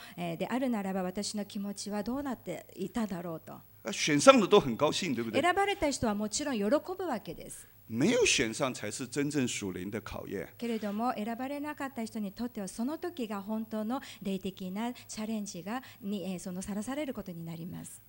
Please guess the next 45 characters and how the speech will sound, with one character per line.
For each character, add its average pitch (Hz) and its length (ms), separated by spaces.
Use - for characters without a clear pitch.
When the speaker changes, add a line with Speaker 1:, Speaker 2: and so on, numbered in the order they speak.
Speaker 2:
呃， - 140
我 127 180
没 143 140
有 285 120
被 226 120
选 147 280
上， 147 240
我 113 220
仍 110 260
然 120 280
忠 127 240
心 120 240
爱 110 160
主。 - 180
Speaker 1:
私 233 280
は 233 60
選 294 220
ば 359 100
れ 370 80
な 381 140
か 370 80
っ 359 40
た 311 120
け 294 120
れ 269 120
ど 233 100
も、 226 80
私 233 400
は 240 160
神 226 200
様 190 240
に 180 100
対 254 220
し - 20
て 214 100
忠 220 280
実 247 240
で 240 120
あ 214 80
り 254 120
続 262 320
け 294 160
よ 330 160
う - 20
っ - 20